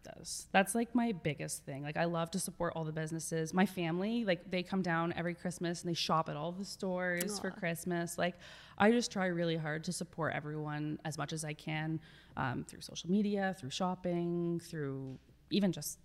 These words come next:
Speaker 1: you know, recommendations, sending customers there. And yeah, that's, that's pretty much how I try to, you know, make a little bit of an impact and support other local entrepreneurs and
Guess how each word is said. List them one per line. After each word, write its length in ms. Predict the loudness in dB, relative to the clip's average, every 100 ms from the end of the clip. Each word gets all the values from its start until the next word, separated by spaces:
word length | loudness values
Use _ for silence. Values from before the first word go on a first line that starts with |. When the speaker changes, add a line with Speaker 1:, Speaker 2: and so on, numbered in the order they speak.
| -16
Speaker 1:
you 120 | -4 -2
know, 200 | -2 -2
recommendations, 760 | -2 0 2 2 2 -2 -4
sending 240 | -2 -2 0
customers 500 | -2 -2 -4 -4 -6
there. 400 | -6 -6 -6 -4
And 320 | -4 0 -2 -2 -20 -20 -2 10
yeah, 180 | 10
that's, 320 | 10 4 -2 0
that's 220 | 0 2
pretty 180 | 4 6
much 460 | 6 4 -2 -4 -10 -8
how 260 | 0 2 2
I 120 | 0
try 240 | -2 -2
to, 40 | 0
you 300 | 0 0 -4 -6 -8
know, 200 | -4 -4 0
make 180 | 0
a 120 | 0 -4
little 160 | -2 -2
bit 80 | 0
of 80 |
an 60 | 0
impact 420 | 0 0 -2 -2
and 80 | -6
support 360 | -8 -2 0 0
other 360 | 0 -2 -2
local 320 | -2 -4 -4
entrepreneurs 800 | -2 -4 -4 -4 -2 0 -2 0
and 260 | 0 0